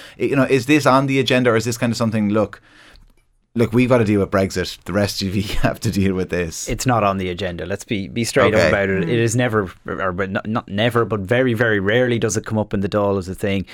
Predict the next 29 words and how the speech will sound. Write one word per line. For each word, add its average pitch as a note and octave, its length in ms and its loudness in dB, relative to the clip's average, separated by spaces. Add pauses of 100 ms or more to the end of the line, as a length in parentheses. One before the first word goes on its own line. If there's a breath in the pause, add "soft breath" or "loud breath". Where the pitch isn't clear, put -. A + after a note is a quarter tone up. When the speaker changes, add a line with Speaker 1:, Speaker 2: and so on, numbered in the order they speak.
(180 loud breath)
Speaker 2:
We - 60 -18
talk A#2+ 180 2
about G#2 240 -2
direct G#2+ 320 0
provision. G2+ 480 -2
There G2 100 0
is F#2+ 140 -2 (160)
all A#2 320 2
sorts G2 280 -4
of F2+ 60 -6
problems G2 380 -2
in G2+ 80 -4
direct F#2+ 360 -4
provision F#2 400 -4 (380 loud breath)
that A2+ 240 -2
we B2 180 0
know A#2 220 4
about B2+ 320 0
and A#2+ 100 -2
can't A2 220 0
necessarily G#2+ 640 0
prove A2 400 0
because G2+ 220 -4
it G#2 80 2
all G2+ 160 2
happens G2+ 360 -2
behind G2 360 -2
closed G2+ 340 -2
gates, A2+ 420 -2